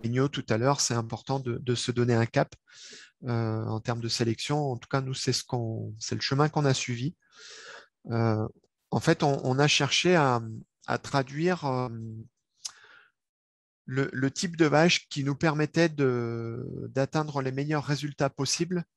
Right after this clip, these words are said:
dans le système dans lequel on s'était engagé. Euh,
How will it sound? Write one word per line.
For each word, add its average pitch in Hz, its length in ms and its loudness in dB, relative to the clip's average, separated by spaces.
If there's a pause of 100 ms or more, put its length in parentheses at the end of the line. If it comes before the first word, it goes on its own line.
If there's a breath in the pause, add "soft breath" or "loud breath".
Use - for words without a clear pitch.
(120)
dans 127 320 0
le 160 80 0
système 160 600 0 (220)
dans 131 240 -2
lequel 139 420 0
on 151 60 -4
s'était 143 300 -2
engagé. 127 520 -2 (1120 loud breath)
Euh, 107 40 -8